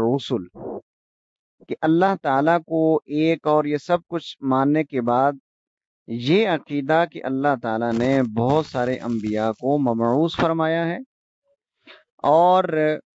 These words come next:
अंबिया का काम ये था कि वो जब भी किसी कौम की तरफ आते थे तो उन्हें अल्लाह की तरफ बुलाते थे कि लोगों,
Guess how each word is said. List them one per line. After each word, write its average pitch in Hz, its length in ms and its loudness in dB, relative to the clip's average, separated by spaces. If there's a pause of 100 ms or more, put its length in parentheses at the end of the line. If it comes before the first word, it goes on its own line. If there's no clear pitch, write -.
(760)
अंबिया 151 580 2
का 180 180 -4
काम 170 360 0
ये 156 200 0
था 139 280 0
कि 151 160 -6
वो 135 160 2
जब 147 240 2
भी - 180 -6
किसी 143 380 -8
कौम 156 380 0
की 151 140 -12
तरफ 127 300 0
आते 113 360 -2
थे 143 260 -2
तो 139 140 -4
उन्हें 123 220 2
अल्लाह 127 380 0
की 117 180 -14
तरफ 104 260 -2
बुलाते 92 500 -6
थे 98 240 -12
कि - 840 -10
लोगों, 147 540 2